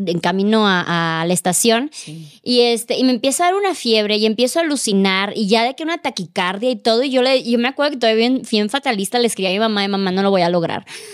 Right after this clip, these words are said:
Speaker 1: no lo voy a lograr", y estoy en un Uber, te mando ubicación, mi mamá en Chiapas, yo en
Speaker 2: Ay,
Speaker 1: México, o sea, nomás
Speaker 2: pobre.
Speaker 1: traumándola de gratis.
Speaker 2: <laughs>
Speaker 1: Y ya después de esa fiebre de que yo ya terminé de alucinar, como que se deshizo.
Speaker 2: Sí.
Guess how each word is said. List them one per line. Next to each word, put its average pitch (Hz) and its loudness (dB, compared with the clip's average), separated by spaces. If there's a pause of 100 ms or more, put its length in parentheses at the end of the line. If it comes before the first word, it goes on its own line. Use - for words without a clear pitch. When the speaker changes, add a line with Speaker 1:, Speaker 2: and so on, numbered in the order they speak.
(120)
Speaker 1:
no 247 4
lo 262 4
voy 269 6
a 269 6
lograr", 240 2
y 247 2
estoy 233 2
en 240 2
un 262 4
Uber, 262 4
te 247 0
mando 214 2
ubicación, 233 2
mi 233 -2
mamá 214 -2
en 302 0
Chiapas, 247 2
yo 269 0
en 262 0
Speaker 2:
Ay, 277 -2 (160)
Speaker 1:
México, 285 -2
o 262 4
sea, 254 4
nomás 247 0
Speaker 2:
pobre. 247 -2
Speaker 1:
traumándola 285 2
de 233 4
gratis. 226 2
Speaker 2:
<laughs> - -12
Speaker 1:
Y 285 4
ya 311 4
después 330 0
de 269 4
esa 277 0
fiebre 254 2
de 277 4
que 190 -2
yo 196 2
ya 202 2 (100)
terminé 214 0
de 226 2
alucinar, 220 0
como 254 -4
que 196 -8
se 185 -6
deshizo. 170 -2
Speaker 2:
Sí. 139 -12